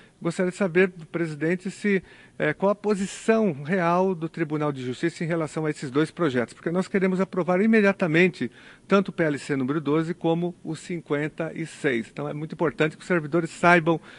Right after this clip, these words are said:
qual que é a real posição,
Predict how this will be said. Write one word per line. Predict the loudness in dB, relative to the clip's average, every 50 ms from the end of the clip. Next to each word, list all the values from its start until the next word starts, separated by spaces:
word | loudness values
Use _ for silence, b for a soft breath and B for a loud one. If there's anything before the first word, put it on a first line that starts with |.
| B B 2
qual | 4 4 4
que | 4 4 0
é | 2 2
a | 2 0 0 -4 -8 -6
real | -2 0 2 4 4 4 2 2 B B B B B -10 2
posição, | 4 6 6 6 4 0 -2 2 4 4 4 4 2 0